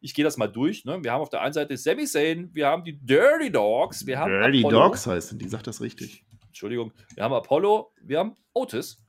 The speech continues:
Speaker 1: Und auf der Gegenseite stehen die Mysterios, Nakamura, Boogs und Big E, den wir ja gerade schon gesehen haben. Das, äh, mache ich deswegen so schnell, weil man im Endeffekt das nur kurz angeteased hat. Da ging's wieder in die Werbung. Und, äh, dann
Speaker 2: Ah.
Speaker 1: waren eigentlich alle schon im Ring, außer Nakamura. Der kriegt noch zwei Sekunden Entrance, und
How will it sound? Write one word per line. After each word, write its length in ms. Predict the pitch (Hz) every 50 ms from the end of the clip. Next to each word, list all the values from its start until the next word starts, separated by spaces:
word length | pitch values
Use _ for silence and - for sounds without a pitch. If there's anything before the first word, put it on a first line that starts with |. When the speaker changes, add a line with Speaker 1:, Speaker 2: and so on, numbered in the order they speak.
| _ _ _ _
Speaker 1:
Und 120 | - - 277
auf 80 | 185
der 100 | - 147
Gegenseite 400 | 139 151 185 185 165 165 165 175
stehen 180 | 156 - 143 139
die 80 | 131
Mysterios, 560 | 110 113 107 - 180 185 190 185 180 175 165 -
Nakamura, 500 | 123 117 - 101 107 120 123 127 120 117
Boogs 340 | 117 - 113 107 107 -
und 200 | - 208 214 214
Big 220 | - 226 214 - - _ _ _ _ -
E, 220 | 123 147 151 - - _ _
den 100 | 101 107
wir 80 | 117 110
ja 60 | 101
gerade 220 | 92 101 113 120
schon 100 | 120 110
gesehen 240 | 110 95 104 147 170
haben. 160 | 175 170 165 170 143 - - - - - _
Das, 300 | - - - - - - -
äh, 160 | 127 131 127
mache 220 | 113 117 135 139 156
ich 60 | 127
deswegen 340 | 156 165 - - - 185 185
so 140 | 165 170 156
schnell, 400 | - - 135 135 151 156 - -
weil 180 | 165 143 120
man 140 | 151 160 143
im 80 | 110 92
Endeffekt 400 | 98 123 151 135 - 135 131 -
das 120 | 107 -
nur 100 | 110 107
kurz 160 | - - -
angeteased 420 | - 107 127 135 - - - - -
hat. 100 | 139 110
Da 40 |
ging's 240 | 98 95 107 107 -
wieder 140 | 113 110 127
in 60 | 135
die 100 | 123 110
Werbung. 380 | 110 110 117 113 120 120 123 - _ - - - - - _ _ _
Und, 260 | - 104 104 98 104
äh, 140 | 104 101 101
dann 160 | - 98 -
Speaker 2:
Ah. 60 | -
Speaker 1:
waren 140 | - 175 -
eigentlich 240 | - 107 110 - -
alle 120 | 98 110
schon 140 | 110 - 110
im 100 | 104 95
Ring, 220 | 90 95 117 131 -
außer 240 | - 104 107 107
Nakamura. 440 | 98 95 - 90 90 104 120 127 127 104
Der 100 | 98 95
kriegt 200 | - 131 131 -
noch 120 | 101 -
zwei 220 | - - - 101
Sekunden 400 | 104 98 101 - 113 110 - -
Entrance, 440 | 90 92 120 127 127 117 120 - -
und 220 | - 196 190 _